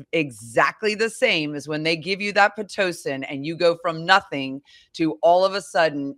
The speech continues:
instant cramping, having labor e-, experience. Um, I have had several other abortions before this one, which, you know, you didn't mention. And so I know what it's like to have a surgical abortion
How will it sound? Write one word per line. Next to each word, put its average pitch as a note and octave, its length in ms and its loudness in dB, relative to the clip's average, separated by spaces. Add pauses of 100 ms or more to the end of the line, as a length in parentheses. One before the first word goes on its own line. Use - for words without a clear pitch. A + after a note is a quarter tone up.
instant D#3+ 800 -8 (880)
cramping, F#3 920 2 (140)
having F3 680 2
labor D#3+ 640 0
e-, D3 40 -8 (180)
experience. B2+ 840 -12 (520)
Um, C#3+ 240 -2
I F3+ 240 8
have F#3+ 340 4
had F3+ 360 2
several E3+ 360 -4
other D#3 240 -4
abortions D3+ 560 -10
before D3 380 -8
this C3+ 240 -10
one, D#3+ 180 -8
which, - 300 -12
you D3+ 80 -16
know, C3+ 80 -12
you C3 160 -12
didn't B2+ 320 -10
mention. C#3+ 460 -8
And C3 220 -10
so C#3 280 0
I C#3+ 100 0
know C#3+ 360 0
what D3 220 0
it's - 260 -8
like B2+ 320 -6
to C3+ 120 -10
have B2+ 460 -2
a C3+ 80 -12
surgical C#3 640 -10
abortion C3 560 -8